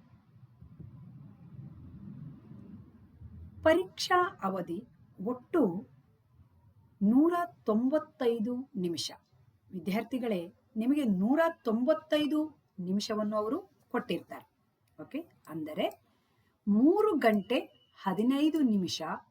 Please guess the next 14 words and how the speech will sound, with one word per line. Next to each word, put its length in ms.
ಒಟ್ಟು 480
ಅವಧಿ, 440
ನಿಮಗೆ 260
ಸಮಯ 420
three 240
hours 540
fifteen 600
minutes. 640
ಓಕೆನಾ? 360
ಅದರಲ್ಲಿ 580
ಪ್ರಶ್ನೆ 520
ಪತ್ರಿಕೆಯನ್ನು 640
ಓದಲು 580
ವಿ-, 260